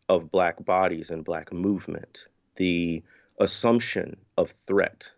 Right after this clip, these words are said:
and suspicion, the punitive and very violent physical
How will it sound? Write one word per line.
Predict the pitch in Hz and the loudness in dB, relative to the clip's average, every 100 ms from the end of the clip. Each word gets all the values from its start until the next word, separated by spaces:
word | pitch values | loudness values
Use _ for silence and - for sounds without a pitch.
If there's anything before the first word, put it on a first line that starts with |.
| - | -8
and | 95 | -8
suspicion, | 87 78 - - 92 - - 69 - _ _ - | -4 -6 -8 -2 -2 -2 -8 -10 -14 _ _ -16
the | 90 85 101 90 87 85 - _ _ - | -2 2 4 4 0 -4 -12 _ _ -14
punitive | - 147 147 120 - 85 73 - _ _ _ - | 0 4 6 4 0 -6 -6 -12 _ _ _ 0
and | 98 | 0
very | 90 110 101 | 2 2 2
violent | 85 - 95 123 110 - - _ _ _ _ | -2 -6 -2 0 -2 -6 -20 _ _ _ _
physical | 135 131 123 - 82 - | 0 0 -2 -8 -10 -10